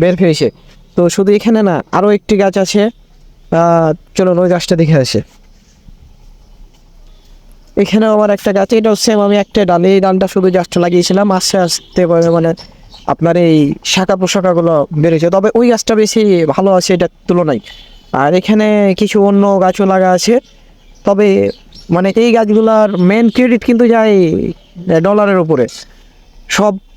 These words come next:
মানে সব কিছু কিন্তু করেছে ডলার, আমি তো just লাগিয়ে দিয়ে রেখে গিয়ে চলে গেছি, তারপরে আমার আর কিছুই করা হয়নি,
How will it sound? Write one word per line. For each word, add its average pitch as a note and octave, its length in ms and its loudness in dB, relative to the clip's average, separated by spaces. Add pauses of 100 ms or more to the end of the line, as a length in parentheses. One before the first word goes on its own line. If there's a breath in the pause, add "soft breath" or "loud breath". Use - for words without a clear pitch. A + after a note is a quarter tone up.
(160)
মানে F#3 240 0
সব G#3 240 -2
কিছু G#3+ 320 0
কিন্তু G#3 220 0
করেছে G3 320 0
ডলার, F#3 320 0
আমি A3 260 2
তো G3+ 160 0
just F#3 320 -2
লাগিয়ে F#3 280 0
দিয়ে F#3 140 2
রেখে F#3 240 -2
গিয়ে E3+ 220 2
চলে F3+ 240 0
গেছি, F3 220 0
তারপরে F3 360 0
আমার D#3+ 180 0
আর D#3 80 0
কিছুই D#3 260 -2
করা E3 160 0
হয়নি, G3+ 220 0